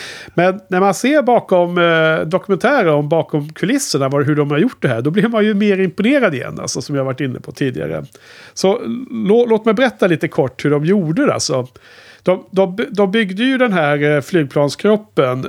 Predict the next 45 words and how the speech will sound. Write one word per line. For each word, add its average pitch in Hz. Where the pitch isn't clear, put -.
eh, 135
av 160
ett 143
sånt 143
här 117
sjöflygplan 127
som 131
användes 131
då -
på -
den 113
här -
tiden. -
Ehm, 78
för 156
det 151
fanns 165
inte 165
så -
mycket 147
stora 135
flygplatser, 165
så 143
att 127
det 151
var 143
väldigt 135
bra 151
att 127
kunna 123
landa 135
och, 120
eh, 117
starta 127
i 123
vatten -
då, -
så -
att 123
man 131
hade 131
såna -
flygplan 151
tydligen -
då. 185